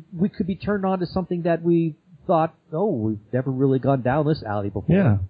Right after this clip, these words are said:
Speaker 1: Happens
Speaker 2: Yeah.
Speaker 1: a lot to us now.
Speaker 2: Yeah, we did, uh, our, our kind of,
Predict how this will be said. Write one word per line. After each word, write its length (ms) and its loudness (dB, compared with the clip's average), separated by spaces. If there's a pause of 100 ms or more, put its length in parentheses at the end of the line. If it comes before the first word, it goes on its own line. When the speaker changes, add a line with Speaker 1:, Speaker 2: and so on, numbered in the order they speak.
(140)
Speaker 1:
Happens 240 2
Speaker 2:
Yeah. 60 2
Speaker 1:
a 20 2
lot 220 0
to 120 -8
us 140 -10
now. 240 -6
Speaker 2:
Yeah, 220 4
we 180 6
did, 520 2
uh, 260 4 (140)
our, 280 0 (100)
our 280 2 (300)
kind 200 0
of, 160 0